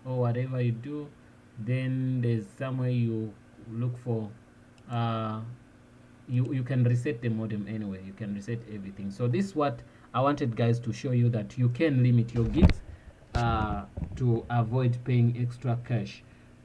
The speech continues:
Maybe you can see L T Es are very, very fast, uh, what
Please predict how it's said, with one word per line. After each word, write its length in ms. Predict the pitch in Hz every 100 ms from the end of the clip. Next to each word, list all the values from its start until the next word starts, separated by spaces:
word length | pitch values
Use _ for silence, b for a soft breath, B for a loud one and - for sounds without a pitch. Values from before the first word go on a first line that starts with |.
| -
Maybe 200 | 127 147
you 60 | 143 135
can 100 | 120
see 200 | 135 156
L 160 | 196
T 240 | 196 175 147
Es 100 | 135
are 140 | 123
very, 460 | 107 104 143 165 147
very 220 | 123 120
fast, 400 | 120 113 - - -
uh, 420 | 113 110 107 101 - - -
what 260 | 110 110